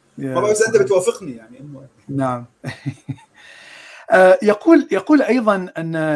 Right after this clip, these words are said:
Speaker 1: إذا احتليت مدينة كبيرة أو عاصمة كبيرة،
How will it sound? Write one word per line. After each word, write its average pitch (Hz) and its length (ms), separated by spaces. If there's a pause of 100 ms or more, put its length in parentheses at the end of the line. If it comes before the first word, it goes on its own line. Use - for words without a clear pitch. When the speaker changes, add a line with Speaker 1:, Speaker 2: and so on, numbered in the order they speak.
(200)
Speaker 1:
إذا 170 140
احتليت 202 640
مدينة 185 360
كبيرة 139 680 (720)
أو 135 120
عاصمة 147 460
كبيرة، 135 680